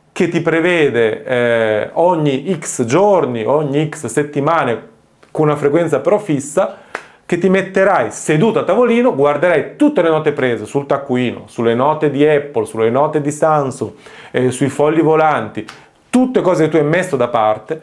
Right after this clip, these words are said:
le analizzi e le fai diventare degli articoletti, degli appunti un po' migliori, scritti quasi come se fossero dei piccoli trattatini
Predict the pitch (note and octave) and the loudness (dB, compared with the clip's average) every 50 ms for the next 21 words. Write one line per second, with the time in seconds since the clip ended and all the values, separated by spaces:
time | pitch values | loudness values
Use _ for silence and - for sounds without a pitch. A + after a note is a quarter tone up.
0 | - - - _ _ _ C3+ C#3 D#3+ F#3+ G#3 A3 A3 G#3+ F#3+ D3+ B2+ G#2+ G2 G2+ | -16 -20 -20 _ _ _ 0 2 2 2 2 2 2 2 0 0 -2 -4 -6 -8
1 | G2+ G#2 A2 A2 - - D3 D#3+ D#3 D#3 D3 C3 C3 C#3 C#3+ F#3 G3+ G3+ - - | -8 -8 -8 -6 -2 0 0 0 2 0 -2 -2 0 0 0 0 0 -2 -4 -4
2 | G2+ F#2 G2 A2 C3+ - - - - - _ _ _ _ _ _ - E3+ G#3+ A#3+ | -2 -2 0 0 -2 -4 -6 -10 -20 -20 _ _ _ _ _ _ -2 0 2 2
3 | A#3+ G3+ G3 G3 F#3+ G3 - G3+ F#3+ - E3+ F#3 D#3+ B2 G2+ - - - - C3 | 4 4 2 2 0 -2 -4 -6 -6 0 0 2 2 2 0 -4 -8 -8 -4 0
4 | D#3 F#3 G3+ G#3 G#3 - - A3 B3 A3+ - - G3+ F#3+ F3 - - - - _ | 2 2 2 2 0 -2 0 0 0 0 0 0 0 0 0 -2 -8 -16 -20 _
5 | _ _ _ _ F3+ D#3+ D#3+ D#3 G3 G#3+ G#3+ G3+ G3+ F#3+ D#3 D3 D3 C#3 B2 B2 | _ _ _ _ -6 -6 -2 0 2 2 2 2 2 2 2 2 2 2 2 0
6 | B2+ B2+ C3+ C3 - - A3 G#3+ A3 G#3+ E3 - G3+ G#3+ G3 - G3 F#3+ E3 D#3+ | 0 -2 -4 -6 -2 -2 -2 0 0 -2 0 0 2 2 2 0 0 -2 0 -2
7 | D#3+ D3+ D#3 D3+ D3 - C#3 C3 B2 B2+ - - C3+ B2+ B2+ B2 B2+ - - - | -2 -2 -2 -4 -2 0 0 0 0 -2 -4 -2 -2 0 0 0 -2 -4 -6 -14
8 | - - _ _ _ _ E3+ F3+ A3+ A3 A3 G#3 G3 - - - G3 F3+ E3+ - | -20 -20 _ _ _ _ 0 0 0 2 0 -2 -4 -2 -2 0 0 0 2 0
9 | D3 D3+ D3 D#3 D3+ C#3 C3 C3 A#2+ A#2 A#2+ A#2+ A#2+ A#2+ - | 0 0 0 -2 -2 -2 -2 -2 -2 -2 -2 -4 -6 -8 -14